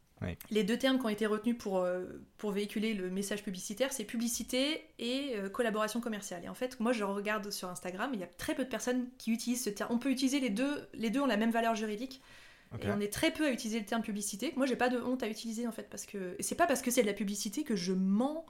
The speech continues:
Speaker 2: que, que je me fous de vous, que je... Tu vois, on, je peux la faire très bien. Et, enfin, j'espère que je la fais bien. Enfin, moi, à mes yeux, je la fais bien parce que je sélectionne mes clients, que je présente pas n'importe quoi,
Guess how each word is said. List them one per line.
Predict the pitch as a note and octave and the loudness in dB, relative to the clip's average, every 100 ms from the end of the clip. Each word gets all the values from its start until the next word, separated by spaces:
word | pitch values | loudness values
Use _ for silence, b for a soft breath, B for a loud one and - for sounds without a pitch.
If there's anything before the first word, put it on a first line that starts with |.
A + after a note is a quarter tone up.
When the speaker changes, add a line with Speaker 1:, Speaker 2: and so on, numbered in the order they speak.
| B B B B B B - | B B B B B B -6
Speaker 2:
que, | G3 | -4
que | G3 G3+ F#3+ | -4 -4 -4
je | F3 | -2
me | F3+ | -4
fous | E3+ - B3+ | -6 -4 -2
de | G#3+ | 0
vous, | D4 D4+ D4+ | 0 2 0
que | A3+ F#3+ | -2 0
je... | G3 F#3 F3 F3 F3+ - _ - | 2 2 2 0 -4 -12 _ -2
Tu | |
vois, | C4+ A3 - | 0 2 -2
on, | F#3 | -6
je | - | -2
peux | A3 | 0
la | G3+ | 2
faire | G3+ C4 | 0 -2
très | C4 A#3+ | -2 -2
bien. | G#3 F4 F4+ - - | 0 -2 -4 -10 -12
Et, | F#3+ E3+ - G3 | -8 -6 -8 -10
enfin, | E3+ D#3+ | -8 -4
j'espère | F#3 B3+ - C4+ | 0 0 2 0
que | G#3+ | 2
je | |
la | G3+ | 0
fais | A#3+ | 0
bien. | B3 E4 | -2 -2
Enfin, | - | -2
moi, | F#3+ A3+ | 0 2
à | |
mes | G3 | 2
yeux, | F#3+ A#3 | 2 0
je | G#3+ | -2
la | E3+ | -2
fais | G#3 | -4
bien | A#3 C#4+ | -4 -4
parce | G3 - | -6 -4
que | G3 | -4
je | F#3+ - E3+ | -4 -6 -4
sélectionne | G#3 G#3 - A3 G#3 | -2 -2 0 0 0
mes | F#3+ | -2
clients, | - A3 B3 B3+ B B B B B B B - | -2 0 0 -2 B B B B B B B -4
que | G#3+ | -2
je | F#3+ | 0
présente | G3 - G3 G3 | -2 -2 0 0
pas | F#3 | 0
n'importe | F3+ F#3 F#3 - F3 | 0 -2 -2 -8 -4
quoi, | G#3+ A3 B3 B3+ C4 | 2 4 6 4 2